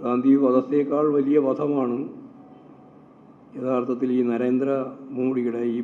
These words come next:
പ്രസ്താവനയിലൂടെ വന്നത്. ലോകം അറിയുന്ന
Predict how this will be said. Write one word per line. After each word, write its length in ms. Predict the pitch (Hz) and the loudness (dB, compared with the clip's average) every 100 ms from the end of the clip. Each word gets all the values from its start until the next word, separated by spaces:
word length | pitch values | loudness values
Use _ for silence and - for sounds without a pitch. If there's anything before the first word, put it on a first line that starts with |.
| 117 | -8
പ്രസ്താവനയിലൂടെ 760 | 117 - 123 131 120 113 110 110 117 110 | -14 -8 -6 -4 -6 -4 -6 -8 -8 -8
വന്നത്. 320 | 104 92 - - - - - - - - - - - - - - - - - - - - - - 127 | -8 -8 -12 -20 -20 -20 -20 -20 -20 -20 -20 -20 -20 -20 -20 -20 -20 -20 -20 -20 -20 -20 -20 -8 2
ലോകം 320 | 131 131 135 131 | 4 6 6 6
അറിയുന്ന 400 | 127 127 123 127 | 4 4 4 2